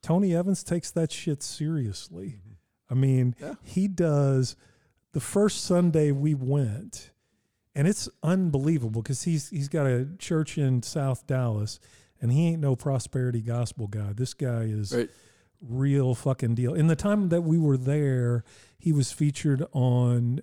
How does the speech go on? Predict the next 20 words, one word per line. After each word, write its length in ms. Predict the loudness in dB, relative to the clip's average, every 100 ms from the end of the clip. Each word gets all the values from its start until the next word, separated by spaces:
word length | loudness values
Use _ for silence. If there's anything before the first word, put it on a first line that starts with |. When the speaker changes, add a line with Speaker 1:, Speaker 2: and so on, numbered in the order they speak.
| -6
Speaker 1:
um, 760 | -2 0 0 0 0 0 -4 -6
one 220 | -2 0
of 80 | 0
the 60 | 0
Dallas 380 | -2 -2 -2
news 220 | 2 2 2
networks 560 | -2 -2 0 -2 -6 -18 -20 -20 _ _
because 920 | -8 -6 -6 -2 0 2 2 2 0 -6 _ _ _ _ _ _ _ _ _ _ _
they, 380 | -2 0 0 0
his 260 | 0 0 -2
church 500 | -4 0 2 0 -2
gave 320 | 0 0 -2
four 300 | -4 0 2
million 400 | 4 2 2 0
dollars 580 | -2 -2 0 0 0 -4
to 140 | -6
development 520 | -4 -2 -2 -2 -2 -2
of 120 | -2
the 120 | -2
infrastructure 920 | -2 -4 -8 -6 -6 -6 -6 -6 -6